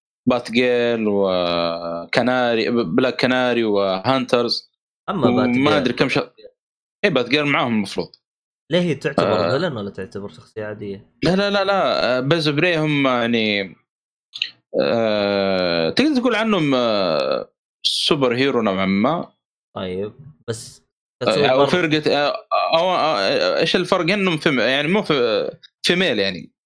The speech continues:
Speaker 1: فاهم؟ فهم هنا لا، هنا خلطوا لك كذا، حطوا لك،
Speaker 2: تشكيلة.
Speaker 1: آه، بلاك كناري موجودة وهانترز موجودة. حطوا لك معها شرطية. في واحدة ش-، م-، من الشرطة اللي مرافقين مع جيمس جوردن،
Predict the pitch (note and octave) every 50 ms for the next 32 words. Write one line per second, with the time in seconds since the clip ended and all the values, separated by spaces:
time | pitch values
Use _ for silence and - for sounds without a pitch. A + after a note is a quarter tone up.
0 | _ _ _ _ _ _ _ - - - - _ _ _ _ _ _ - B2 B2
1 | B2+ C#3+ D#3 - - - _ _ _ _ _ _ _ _ _ _ - D#3+ F3 A3
2 | A#3+ A3 A3+ A3+ A3+ A3+ G#3+ G3+ - - - - _ - E3+ G#3 G#3+ G3 F3+ G3
3 | G3+ F#3 F#3+ F#3 G#3 F#3+ F3 D#3 D3 - - E3 D3 C3 A#2+ A2+ A2 G#2 G2 F#2+
4 | - - - - - _ _ _ _ _ _ - - - - - D#3+ D3+ D3 C#3
5 | B2+ F2+ G2 B2+ A#2+ A2+ G#2+ F#2 - - C#3+ C3 - _ _ _ D#3 D3 D#3 D#3+
6 | D#3 D3+ - E3+ D#3+ E3 E3 D3+ C#3+ C#3+ C#3+ C#3 C#3+ C#3 A#2 G#2 B2+ C3+ C#3 C#3
7 | C#3 C#3 C3+ - B2 A#2+ C3 B2+ B2 A#2+ A#2+ A2 G#2+ B2 D3 F#3 - _ - -
8 | - _ _ _ _ _ - - - - - G3+ F3+ D#3+ D3+ - G3+ - C#3 C#3+
9 | C#3 C3 B2+ A#2+ A#2 A2 G#2 F#2+ F2+ F2+ A2+ - - D3+ C3+ B2+ - C#3 C3+ B2
10 | A2+ A#2 B2+ C3 - - _ _ _ _ _ _ _ _ _ _ - G3 G3+ F#3+
11 | F3 E3 - - E3+ C3+ D3+ D3+ D3 - D3+ D3+ D#3 D#3 - - E3+ D#3+ - -
12 | C3+ B2+ B2 A#2+ B2 B2 A#2+ A#2 B2+ B2+ C3+ C3 A#2 A2 G#2+ G2+ G#2 G#2+ G#2+ G#2+
13 | A2 A#2+ B2 - A2 A#2 A2+ G2+ - - A2 - -